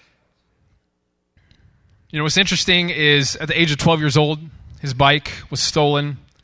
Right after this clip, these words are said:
and he wanted to go find the person and beat him up. And so he told a police officer that,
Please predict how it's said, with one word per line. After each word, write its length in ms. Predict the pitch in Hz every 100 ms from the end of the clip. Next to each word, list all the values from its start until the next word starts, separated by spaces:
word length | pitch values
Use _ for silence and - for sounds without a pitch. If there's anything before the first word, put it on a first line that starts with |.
| _ _ _ _ _ -
and 160 | 131
he 80 | 139
wanted 160 | 143 135
to 60 |
go 80 | 131
find 260 | 123 135 127
the 60 |
person 320 | 117 127 120 120
and 80 |
beat 120 | 113 127
him 140 | 120
up. 160 | 120 143 _ _ _ _ _ _ _ _
And 120 | 123
so 100 | 143
he 80 | 131
told 220 | 147 135
a 20 |
police 300 | 117 135 127
officer 300 | 139 131 147
that, 260 | 135 143